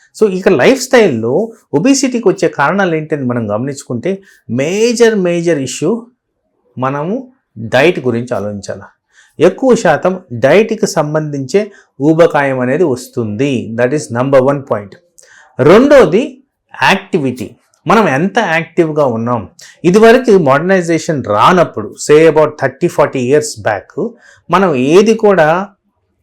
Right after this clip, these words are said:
రిమోట్ కంట్రోల్‌తో చేయడము, తక్కువ కదలికతో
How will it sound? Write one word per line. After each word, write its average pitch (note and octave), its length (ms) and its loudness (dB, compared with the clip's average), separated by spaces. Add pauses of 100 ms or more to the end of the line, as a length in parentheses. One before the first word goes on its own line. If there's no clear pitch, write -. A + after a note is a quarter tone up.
(560)
రిమోట్ G#3 420 6
కంట్రోల్‌తో F3 540 2 (240)
చేయడము, B2 480 0 (1040)
తక్కువ A#3+ 340 2
కదలికతో F#3 600 4